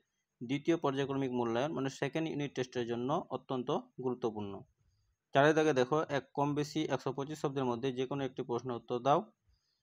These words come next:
তারপরে দেখো, পাঁচের দাগে কম বেশি একশো পঞ্চাশ শব্দে যে কোনো একটি প্রশ্নের উত্তর দাও। ছয়ের দাগে কম বেশি একশো পঞ্চাশ শব্দের মধ্যে যে কোনো একটি প্রশ্নের উত্তর দাও। তো এই প্রশ্নগুলো তোমরা ভিডিওটি পজ করে করে দেখে নাও,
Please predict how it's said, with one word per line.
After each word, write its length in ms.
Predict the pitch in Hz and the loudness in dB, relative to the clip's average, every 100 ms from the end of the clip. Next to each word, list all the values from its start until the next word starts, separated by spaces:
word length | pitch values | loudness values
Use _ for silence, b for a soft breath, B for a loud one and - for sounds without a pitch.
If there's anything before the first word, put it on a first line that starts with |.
| _ _ _ - | _ _ _ 0
তারপরে 240 | 131 156 | 2 4
দেখো, 160 | 160 160 | 2 2
পাঁচের 300 | 151 131 156 | 2 2 2
দাগে 200 | 143 127 | 2 0
কম 160 | 139 143 | 0 0
বেশি 180 | 143 147 | 0 -2
একশো 220 | 135 - 151 | -4 -4 -4
পঞ্চাশ 360 | 147 143 165 | -2 0 -2
শব্দে 340 | 160 135 113 143 | 0 0 0 -2
যে 200 | 156 139 | -2 -4
কোনো 160 | 131 147 | -2 -2
একটি 200 | 143 - | -2 -4
প্রশ্নের 440 | 131 120 - 139 180 - | -2 -2 0 0 -2 -4
উত্তর 300 | 123 - 110 | -6 -4 0
দাও। 220 | 113 143 196 _ _ _ _ _ _ _ | 4 4 2 _ _ _ _ _ _ _
ছয়ের 220 | - 151 151 | -2 0 2
দাগে 200 | 143 151 | 2 2
কম 160 | 151 143 | 0 0
বেশি 180 | 139 143 | 0 -2
একশো 260 | 139 139 156 | -4 -4 -4
পঞ্চাশ 280 | 143 139 143 | -2 -2 -4
শব্দের 280 | 139 127 131 | -4 -4 -2
মধ্যে 200 | 127 135 | -2 -2
যে 120 | 123 | -2
কোনো 140 | 117 123 | -2 -2
একটি 160 | 120 | -2
প্রশ্নের 280 | 123 117 120 | -4 -4 -4
উত্তর 160 | 117 117 | -6 -4
দাও। 140 | 135 | -2
তো 100 | 151 151 | 0 0
এই 140 | 131 | 0
প্রশ্নগুলো 400 | 143 143 143 135 | 0 -2 -2 -4
তোমরা 180 | 127 131 | -2 -2
ভিডিওটি 320 | 123 120 120 | 0 0 -2
পজ 200 | 127 117 113 | -2 -4 -2
করে 160 | 120 | 0
করে 180 | 120 131 240 - _ _ _ - | 2 2 0 -6 _ _ _ -2
দেখে 220 | 120 131 | 0 2
নাও, 140 | 147 | 0